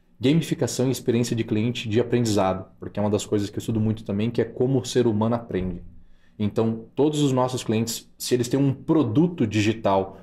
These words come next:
ou um produto físico, ou um serviço, como um médico que atende, eu sempre me preocupo em construir a experiência mais incrível do mundo. Por quê?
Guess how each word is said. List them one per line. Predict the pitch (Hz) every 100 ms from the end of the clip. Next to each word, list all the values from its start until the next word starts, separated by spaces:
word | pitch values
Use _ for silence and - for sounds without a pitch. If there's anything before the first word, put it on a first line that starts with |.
| -
ou | 120
um | 120
produto | 110 147 135 113 160 -
físico, | 110 - 104 95 107
ou | 110
um | 123 120
serviço, | - 139 104 107 170 - 98 - - - -
como | 113 107
um | 98
médico | 110 - -
que | - 104
atende, | 92 - 147 131 101 - - - - - -
eu | 113
sempre | 117 131 131
me | 127 123
preocupo | 127 113 107 113
em |
construir | 110 120 110 113
a |
experiência | 110 - 117 113 113
mais | 104 107 123 127
incrível | 131 117 110 113
do | 113
mundo. | 104 101 101
Por | 113
quê? | 110 95 87